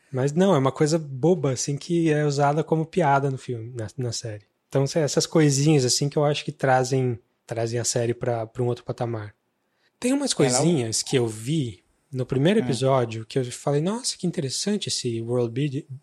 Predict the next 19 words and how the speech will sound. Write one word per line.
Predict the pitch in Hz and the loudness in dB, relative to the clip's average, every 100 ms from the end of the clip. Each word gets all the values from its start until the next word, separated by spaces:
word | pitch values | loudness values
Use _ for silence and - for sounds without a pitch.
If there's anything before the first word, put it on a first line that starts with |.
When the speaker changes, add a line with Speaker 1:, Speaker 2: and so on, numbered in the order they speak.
| _ - | _ -6
Speaker 1:
esse | 147 - 131 120 120 | -4 -2 -2 -2 -2
world | 117 120 | 0 0
building | 113 127 127 123 | 2 2 2 0
que | |
ele | 123 | -2
tá | 123 | -2
Speaker 2:
World | - | 0
building. | 127 | 2
Speaker 1:
fazendo", | 139 151 113 110 _ _ _ _ _ | 4 4 0 -4 _ _ _ _ _
que | - 180 | -4 0
eu | 180 | 0
não | 190 196 | 0 -2
consegui | - 190 160 175 185 | -4 -2 0 0 0
ver | 185 | 2
se | 165 - | 2 0
continua | 185 170 175 175 202 | 0 0 2 2 2
depois, | 147 - 123 120 117 | 0 0 -2 -2 -4
mas, | 127 127 | -4 -4
é, | 143 131 123 120 120 | -4 -2 -2 -2 -8